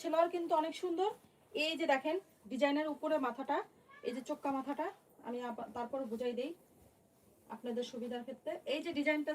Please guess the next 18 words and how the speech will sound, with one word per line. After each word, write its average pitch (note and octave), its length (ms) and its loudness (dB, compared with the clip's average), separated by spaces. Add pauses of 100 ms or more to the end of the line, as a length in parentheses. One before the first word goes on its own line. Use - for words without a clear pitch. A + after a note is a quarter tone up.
ছেলোয়ারে C4+ 360 0
দেওয়া A#3+ 240 4
আছে, C#4+ 200 -4 (580)
পুরা E4 200 8 (160)
কামিজটা D4 380 6
কি, - 60 -4 (320)
পুরা E4+ 240 4
ছেলোয়ারের D4+ 320 4
কাপড়টা C#4+ 340 0
কিন্তু C#4+ 160 -4 (100)
জল B3 200 8
ছাপ B3 200 0
আছে - 200 -4
একটু। - 160 -8 (720)
আর A3+ 120 2 (120)
নিচে D4 200 6 (100)
যে E4+ 60 8 (100)
অংশটা E4+ 360 8